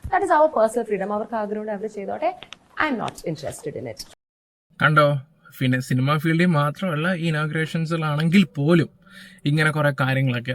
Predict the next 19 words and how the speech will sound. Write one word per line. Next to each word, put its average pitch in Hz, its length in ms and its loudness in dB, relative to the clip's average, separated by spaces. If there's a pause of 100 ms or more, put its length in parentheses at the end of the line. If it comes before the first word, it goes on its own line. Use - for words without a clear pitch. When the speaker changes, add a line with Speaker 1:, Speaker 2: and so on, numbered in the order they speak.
Speaker 2:
അവർ 131 240 0
ഓപ്പൺ 127 320 0
ആയിട്ട് 127 200 -2
സംസാരിക്കുകയൊക്കെ 120 680 -4
ചെയ്യും. 120 460 -8
അപ്പൊ - 140 -8
അല്ലെങ്കിൽ 131 300 0
അതിനുള്ള 131 320 -2
പേയും 127 460 -2
കാര്യങ്ങളും 120 400 -4 (680)
അവര് 127 140 -2
ചെയ്യുകയും 127 440 -2
ചെയ്യും. - 480 -16 (140)
ഓക്കെ, 135 240 -6 (380)
അപ്പൊ 180 140 0
ഒന്ന് 180 120 4
ആലോചിക്കൂ, 170 420 4
ഈ 147 140 0 (340)
കാലങ്ങളെ 135 680 2